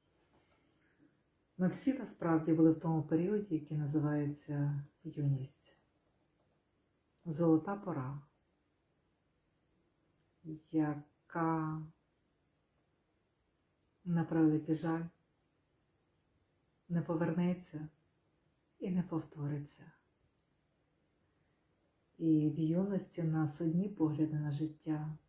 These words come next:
а з роками ми на життя дивимось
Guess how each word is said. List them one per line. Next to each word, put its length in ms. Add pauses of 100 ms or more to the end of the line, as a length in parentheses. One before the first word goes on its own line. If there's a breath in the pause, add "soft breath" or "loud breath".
(320)
а 120
з 100
роками 680 (500 loud breath)
ми 140
на 140
життя 400
дивимось 680